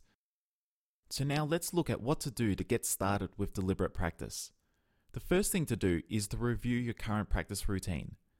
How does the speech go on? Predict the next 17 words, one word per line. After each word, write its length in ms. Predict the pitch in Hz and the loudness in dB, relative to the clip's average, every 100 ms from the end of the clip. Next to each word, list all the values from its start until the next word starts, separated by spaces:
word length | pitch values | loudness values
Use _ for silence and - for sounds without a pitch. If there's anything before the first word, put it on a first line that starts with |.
| _ _ _ - | _ _ _ -2
Look 160 | 147 | 0
at 120 | 170 - | 0 2
all 180 | 147 160 | 4 4
the 140 | 165 | 2
things 260 | 156 131 113 | 0 -2 0
you 80 | |
normally 280 | 110 110 110 | 2 4 2
practice 460 | 98 101 - 80 - - | 4 2 2 -4 -4 -4
and 120 | 107 | -2
how 180 | 127 135 | 0 -2
challenging 560 | - 127 120 117 107 | -2 -2 0 0 -2
they 140 | 92 90 | 0 -2
feel 240 | - 98 | 0 -2
to 160 | - 98 | 0 -4
you 100 | 90 | 0
right 300 | 92 90 - | 0 0 0
now. 320 | 87 80 | 0 -2